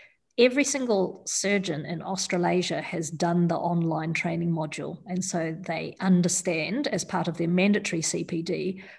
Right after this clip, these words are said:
where the limits lie, what they, what constitutes bullying, harassment, sorry, bullying, discrimination and harassment.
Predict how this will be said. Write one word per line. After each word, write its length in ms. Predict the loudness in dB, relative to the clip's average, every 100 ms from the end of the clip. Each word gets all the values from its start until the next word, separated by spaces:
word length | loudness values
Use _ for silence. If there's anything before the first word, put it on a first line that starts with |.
| 0
where 220 | 6 8
the 160 | 8 6
limits 340 | 4 2 0
lie, 300 | -4 -6 -8 -6
what 220 | -6 -4
they, 260 | -4 -2 -2
what 260 | -4 -4
constitutes 560 | -2 -4 -4 -6 -8 -4
bullying, 340 | -2 0 -2
harassment, 600 | -4 -4 -6 -6 -6 -10 -12 _ _ _
sorry, 240 | -2 0
bullying, 320 | 4 8 10 10
discrimination 720 | 8 6 8 8 4 0 -2
and 140 | -2
harassment. 440 | 0 -2 -2 -8